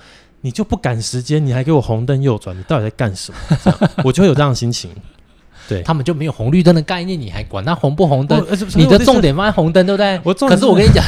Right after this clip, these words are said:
Speaker 2: 他的重点根本就不在红灯。
Speaker 1: 我重点只放在效率，我就想说，诶，你这样子不是自己在那边矛盾吗？你又不赶时间，那你红灯干嘛右转？你就等啊。
Speaker 2: 他没有在管红灯没。
Speaker 1: 对，但是我的，
Speaker 2: 对。
Speaker 1: 我的，我的，我就会这样想啊。
Speaker 2: 你的思维是这样没有错。
Speaker 1: 对啦，就觉得，啊。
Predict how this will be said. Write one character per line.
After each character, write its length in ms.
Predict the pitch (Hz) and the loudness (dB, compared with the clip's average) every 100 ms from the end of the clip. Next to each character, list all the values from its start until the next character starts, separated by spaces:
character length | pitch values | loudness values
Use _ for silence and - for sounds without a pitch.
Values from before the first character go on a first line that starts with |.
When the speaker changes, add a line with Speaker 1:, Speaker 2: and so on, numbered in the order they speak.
| - | 2
Speaker 2:
他 60 | 208 | 2
的 160 | 226 | 2
重 260 | - 175 - | 4 4 4
点 140 | 147 | 4
根 120 | 127 165 | 2 2
本 80 | |
就 80 | 147 | 2
不 160 | - 127 | 0 0
在 100 | 165 | 0
红 220 | - 120 117 | 2 0 2
灯。 100 | 170 | 2
Speaker 1:
我 60 | |
重 180 | 220 277 | 2 4
点 100 | 208 | 4
只 120 | 147 | 4
放 160 | 147 214 | 2 2
在 40 | |
效 340 | 220 - 233 196 | 2 4 6 6
率， 120 | 208 175 | 8 8
我 40 | |
就 40 | 190 | 6
想 100 | 156 | 4
说， 240 | 175 208 - _ | 4 0 -2 _
诶， 100 | - | -6
你 140 | 190 185 | 0 0
这 80 | 175 | 0
样 120 | 226 | 0
子 100 | 180 | 0
不 140 | 185 | 0
是 120 | 226 214 190 208 190 - | 2 2 2 2 0 -8
自 160 | - | -4
己 80 | 226 | -2
在 80 | 185 | -2
那 60 | 220 | -2
边 120 | 220 | -2
矛 180 | 175 180 | -2 -2
盾 200 | 233 190 | 0 0
吗？ 120 | 185 | -2
你 140 | 170 | -4
又 80 | 208 | -6
不 100 | 240 | -8
赶 220 | 208 165 | -8 -8
时 160 | 160 180 | -8 -6
间， 180 | 175 214 | -4 -2
那 80 | 220 | 0
你 80 | 165 | 0
红 200 | 160 175 | 0 -2
灯 140 | 208 | -4
干 100 | 214 | -4
嘛 120 | 175 | -2
右 120 | 190 | 0
转？ 220 | 165 139 147 | 0 -2 -4
你 80 | |
就 20 | 226 _ _ | -6 _ _
等 180 | 170 156 | -2 2
啊。 280 | 202 202 143 | 2 0 -2
Speaker 2:
他 160 | 117 | -4
没 120 | 120 110 | -2 -4
有 100 | 82 | -2
在 100 | 127 | -6
管 200 | - 85 | -6 -12
红 280 | 78 82 101 | -12 -12 -10
灯 160 | 107 | -8
没。 320 | 104 101 87 78 | -8 -8 -8 -8
Speaker 1:
对， 200 | 120 98 | -8 -2
但 100 | 185 | 0
是 60 | 202 | 2
我 140 | 165 | 2
的， 100 | 127 | 0
Speaker 2:
对。 80 | 147 | 0
Speaker 1:
我 80 | 135 | -2
的， 100 | 131 - | -2 -2
我 160 | 151 135 | 0 2
的， 60 | 139 147 | 0 2
我 80 | 135 | 2
就 60 | 180 | 4
会 40 | |
这 20 | |
样 180 | 185 165 | 4 2
想 160 | 160 - | 2 0
啊。 40 | |
Speaker 2:
你 40 | 196 | 0
的 0 | |
思 40 | |
维 180 | 208 123 | 2 0
是 100 | 131 | -2
这 80 | 135 | -4
样 80 | 117 | -4
没 120 | 107 | -6
有 100 | 90 | -8
错。 180 | - 92 | -10 -8
Speaker 1:
对 120 | 123 | -6
啦， 140 | 92 87 | -6 -8
就 100 | 131 | -8
觉 140 | 117 | -6
得， 80 | 107 | -2
啊。 300 | 123 110 | -2 -2